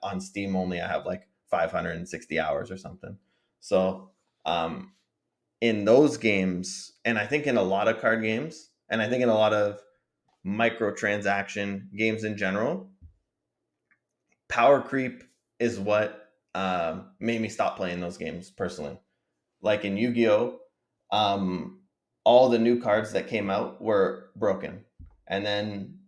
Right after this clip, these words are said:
three months later, all the new cards that came out were broken, and you had to pay money for them. And then all the new cards that come out are broken, and you have to pay money for them. And I do think, like, well, I agree with you, and I'm happy they nerfed Mobius.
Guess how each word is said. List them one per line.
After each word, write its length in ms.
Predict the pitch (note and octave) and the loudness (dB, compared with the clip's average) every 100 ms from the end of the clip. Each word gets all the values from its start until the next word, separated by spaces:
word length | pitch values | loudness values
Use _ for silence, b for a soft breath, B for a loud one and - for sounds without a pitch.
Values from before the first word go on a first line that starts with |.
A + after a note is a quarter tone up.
| _ _ | _ _
three 140 | - A#2 | 0 0
months 240 | G2+ G2 | 0 -2
later, 280 | G2+ A2 A#2+ | 0 0 2
all 160 | A2 A2 | 4 2
the 80 | G#2 | 0
new 140 | G#2 | -4
cards 260 | G#2+ G2+ G2+ | 0 -2 -2
that 100 | G#2 | -6
came 180 | G2+ | -4
out 180 | G2 B2 | -2 -4
were 120 | A2+ | -4
broken, 440 | F#2+ G2 F#2+ F#2 D#2+ | 0 0 0 -4 -8
and 80 | G2 | -6
you 60 | |
had 140 | F#2+ F#2+ | -6 -6
to 60 | |
pay 180 | F#2+ G#2+ | -6 -2
money 240 | G2 F#2+ F#2 | -2 -2 -4
for 160 | - | -10
them. 260 | F2 F#2+ - b - | -10 -10 -14 b -6
And 120 | A2 | -4
then 100 | G#2+ | 4
all 140 | G#2+ | 4
the 80 | A#2 | 4
new 140 | A2+ | 0
cards 220 | A2 A2+ A2 | 0 0 0
that 120 | A2 | -4
come 140 | G#2 | -2
out 120 | G#2+ | 2
are 120 | A2+ F#2+ | 0 2
broken, 320 | A2 G#2 F#2 | 0 0 -2
and 100 | F2+ | -4
you 80 | F#2+ | -4
have 100 | F#2+ | -4
to 80 | |
pay 100 | - | -6
money 260 | G#2 G#2 G2 | -6 -4 -6
for 140 | F#2+ F#2 | -6 -10
them. 160 | F#2 - - _ _ - | -12 -18 -20 _ _ -4
And 440 | A2 A2 G2 F#2+ _ _ _ | -2 -2 -6 -12 _ _ _
I 500 | G2+ A2 G#2+ G#2+ G2+ - | -4 -2 -2 -4 -10 -4
do 160 | C3 | -2
think, 360 | C3 B2 A#2 G2+ - _ _ | 0 2 2 0 -14 _ _
like, 480 | G2 F#2+ F#2+ F#2+ - _ _ _ _ _ _ | 0 2 2 -4 -18 _ _ _ _ _ _
well, 260 | A#2+ A#2 A2 | 4 8 8
I 80 | G#2 | 6
agree 260 | G2 A2+ | 2 2
with 180 | A#2+ A#2+ | 4 2
you, 420 | G#2+ G#2 C3+ F#3 - | 0 0 -2 -6 -6
and 140 | G#2+ | -4
I'm 180 | - A#2+ | -2 -4
happy 340 | A#2 A#2 B2+ | 0 0 2
they 140 | G2+ G2 | 0 0
nerfed 200 | G2+ - | -2 -4
Mobius. 580 | G2+ F#2+ F2 G2 - | -2 -2 -2 -6 -8